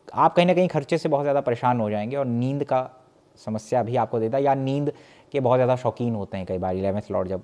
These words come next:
अ, ट्वेल्थ हाउस में बैठा, क्योंकि इलेवंथ लॉर्ड जहाँ पर जाएगा वहाँ कुछ ना कुछ अपना मेलेफिक इन्फ्लुएंस जाता है और साथ ही साथ वो एक्सपेंशन भी करता है, वहाँ का बढ़ा देता है, क्योंकि वो एक तो काम त्रिकोण, हाईएस्ट डिजायर, ऑब्सेशन है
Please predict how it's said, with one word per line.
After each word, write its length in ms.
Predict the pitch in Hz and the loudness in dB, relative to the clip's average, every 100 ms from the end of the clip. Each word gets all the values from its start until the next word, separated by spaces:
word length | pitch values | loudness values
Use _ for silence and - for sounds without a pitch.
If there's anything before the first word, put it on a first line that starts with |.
| - - | -12 -14
अ, 140 | - | -10
ट्वेल्थ 300 | 90 101 95 | -8 -4 -4
हाउस 180 | 92 90 | -4 -8
में 80 | 90 | -6
बैठा, 200 | 85 87 - - - | -8 -10 -18 -20 -2
क्योंकि 200 | 160 175 | 2 2
इलेवंथ 500 | - 131 127 135 185 - | 4 6 8 8 4 8
लॉर्ड 180 | 180 180 | 10 10
जहाँ 200 | 156 170 | 8 8
पर 140 | 165 | 6
जाएगा 300 | 151 147 156 | 8 8 8
वहाँ 460 | 151 135 151 208 - - _ | 6 6 4 -2 -6 -20 _
कुछ 160 | - 123 | -6 0
ना 60 | 156 | 2
कुछ 180 | 170 151 | 4 2
अपना 180 | 143 | 2
मेलेफिक 420 | 135 123 123 160 160 | 6 6 6 2 -2
इन्फ्लुएंस 300 | 143 147 139 | 0 -2 2
जाता 260 | - - | 2 2
है 100 | 160 | 0
और 180 | 160 156 | 0 -2
साथ 260 | - 139 139 | -2 0 0
ही 60 | 160 | 2
साथ 160 | 151 151 | 0 2
वो 60 | |
एक्सपेंशन 480 | 147 - 123 113 135 | 0 0 -2 -2 0
भी 120 | 135 | 0
करता 240 | 107 90 92 | -2 -4 -4
है, 80 | 87 | -6
वहाँ 140 | 85 | -8
का 160 | - - _ _ _ _ _ | -14 -20 _ _ _ _ _
बढ़ा 340 | 101 110 127 117 | 0 8 10 10
देता 280 | 101 - | 6 2
है, 200 | 87 95 - _ | -6 -8 -12 _
क्योंकि 220 | - 107 151 | -10 -2 6
वो 180 | 156 | 10
एक 140 | 165 165 | 8 8
तो 60 | |
काम 260 | 180 139 151 | 6 8 6
त्रिकोण, 340 | 151 165 165 | 4 2 0
हाईएस्ट 380 | 151 127 143 160 | 2 4 4 4
डिजायर, 380 | 156 156 151 165 | 2 4 4 2
ऑब्सेशन 500 | - 110 120 123 160 | -2 0 0 0 -2
है 140 | 156 | -4